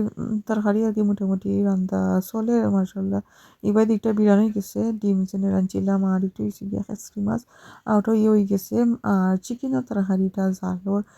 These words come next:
কারণ এখনও আর কি বালা করে সিদ্ধ হইছে না। তারপর আমি দেখাই ফাইনাল লুক। মেহমান already আইছে নাকি, তো তারা চা নাস্তা দিছি। আর হইছে গিয়া শুক্রবারের দিন তো তারা জুম্মার যাইবা গি, তো বাইদি রৌ মাছ আমিও রান্ধি লইছি।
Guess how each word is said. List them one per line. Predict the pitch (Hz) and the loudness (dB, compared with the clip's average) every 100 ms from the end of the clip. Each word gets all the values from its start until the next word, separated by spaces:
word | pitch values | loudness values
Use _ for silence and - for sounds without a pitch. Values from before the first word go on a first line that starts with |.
| - _ - | -20 _ 0
কারণ | 196 196 | 2 4
এখনও | 196 214 214 | 4 2 0
আর | 202 | 0
কি | 196 | 0
বালা | 202 190 185 | 0 0 0
করে | 190 196 | -2 -4
সিদ্ধ | - 202 - | -4 -6 0
হইছে | 202 - - | 0 0 -4
না। | - - - - | -8 -8 -18 -8
তারপর | - 240 233 269 | 2 4 6 4
আমি | 262 247 | 4 4
দেখাই | 226 208 196 214 196 | 2 0 0 0 0
ফাইনাল | 202 190 190 190 | 0 0 2 0
লুক। | 196 214 - - _ _ _ - | 0 -2 -4 -20 _ _ _ 0
মেহমান | 220 233 240 | 4 6 6
already | 240 220 226 214 | 4 4 2 4
আইছে | 220 202 202 | 2 2 0
নাকি, | 196 190 220 | -2 -2 -4
তো | 214 | -6
তারা | 196 185 185 185 | -2 0 2 2
চা | 185 190 | 0 -2
নাস্তা | 190 - 196 | -4 -4 -8
দিছি। | 196 - - 226 - - - - | -8 -8 -6 -6 -6 -16 -20 -4
আর | - 208 | 2 4
হইছে | 214 202 208 | 4 0 0
গিয়া | 202 | 2
শুক্রবারের | 202 240 214 208 208 220 | 0 -2 -4 0 0 0
দিন | 208 | -2
তো | 196 | -2
তারা | 196 190 190 | -2 0 0
জুম্মার | 185 190 190 | -2 -2 -2
যাইবা | 190 208 202 196 | -2 -4 -4 -4
গি, | 190 202 | -4 -4
তো | - 190 185 190 | -2 -2 -2 0
বাইদি | 190 190 196 - - - - | -2 0 -2 -4 -12 -20 0
রৌ | 190 208 | 4 6
মাছ | 202 196 240 | 6 4 2
আমিও | 220 208 202 | 0 2 2
রান্ধি | 196 190 | 2 0
লইছি। | 190 190 - 202 214 | 0 -2 -4 -4 -4